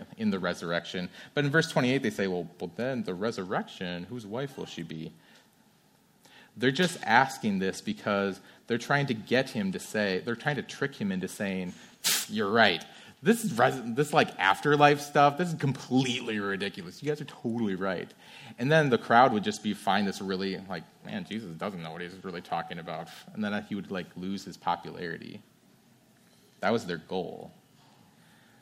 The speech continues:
But Jesus wouldn't allow himself to be trapped. Verse twenty-nine. Jesus replied, "You are in error because you do not know the scriptures or the power of God.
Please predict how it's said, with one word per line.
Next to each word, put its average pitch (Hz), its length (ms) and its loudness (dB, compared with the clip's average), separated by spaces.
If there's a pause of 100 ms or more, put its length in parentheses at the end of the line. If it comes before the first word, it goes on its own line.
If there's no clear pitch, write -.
(140)
But 95 100 -8
Jesus 110 300 -2
wouldn't 107 320 4
allow 90 400 2
himself 85 400 -10
to - 80 -20
be 78 160 -16
trapped. - 540 -14 (500)
Verse - 160 -12
twenty-nine. 85 540 -8 (1400)
Jesus 113 320 -4
replied, 98 480 2 (1080)
"You 120 160 -6
are 196 180 6
in 104 120 4
error 95 640 -2
because 101 540 -6 (380)
you 113 140 -6
do 202 140 4
not 113 320 4
know 104 160 0
the 98 140 -4
scriptures 127 960 -4 (460)
or 113 220 2
the 101 80 0
power 85 400 -2
of 82 140 -12
God. 82 360 -8